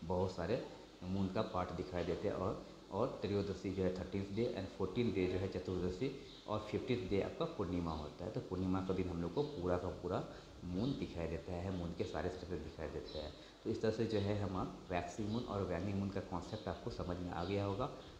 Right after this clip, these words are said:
आप इस video के through समझ सकते हैं, देख सकते हैं कि आपके ये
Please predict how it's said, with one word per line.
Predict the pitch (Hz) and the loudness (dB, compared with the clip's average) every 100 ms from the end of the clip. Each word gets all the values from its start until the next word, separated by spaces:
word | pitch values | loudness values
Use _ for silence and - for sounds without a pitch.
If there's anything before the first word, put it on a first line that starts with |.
| - | -8
आप | 98 101 - | -2 0 0
इस | 92 | -2
video | 90 87 98 | -2 0 2
के | |
through | - - 113 | 2 0 -2
समझ | - 87 | 0 -2
सकते | 87 78 - 78 | -2 -4 -4 -4
हैं, | 76 73 | -4 -4
देख | 85 | -6
सकते | - 95 - | -4 -6 -2
हैं | 104 107 | 0 2
कि | |
आपके | 95 87 | 2 2
ये | 90 | 2